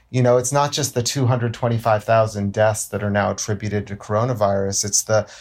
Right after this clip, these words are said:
it's so-, the something like three hundred fifty thousand excess deaths during this period.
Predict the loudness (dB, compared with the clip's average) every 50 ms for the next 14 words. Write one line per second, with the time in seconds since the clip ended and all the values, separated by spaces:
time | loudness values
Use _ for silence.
0 | -20 -20 _ -4 -4 -2 0 0 0 0 0 2 0 0 -2 -2 -2 0 0 2
1 | 2 0 0 -2 0 0 0 0 0 -4 -8 -2 0 0 2 2 2 2 0 0
2 | -2 -4 -2 -2 -4 -6 -4 -4 -6 -4 0 2 2 2 2 0 -2 -4 -4 -4
3 | -2 -4 -4 0 0 2 2 2 2 2 0 0 2 2 2 2 0 -4 -4 -4
4 | -2 -2 0 0 0 0 -2 -2 -2 -2 -4 -4 -4 -4 -2 0 0 0 0 -2
5 | -2 -4 -8 -12